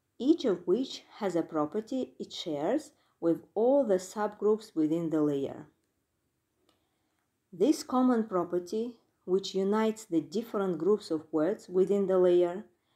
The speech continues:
may be called its aspect.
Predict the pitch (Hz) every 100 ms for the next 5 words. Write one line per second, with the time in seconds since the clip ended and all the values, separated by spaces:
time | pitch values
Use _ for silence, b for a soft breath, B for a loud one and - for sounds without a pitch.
0 | _ - 175 185 175 151 - - 214 254
1 | 240 - 320 349 - - _ 156 151 -
2 | - - - _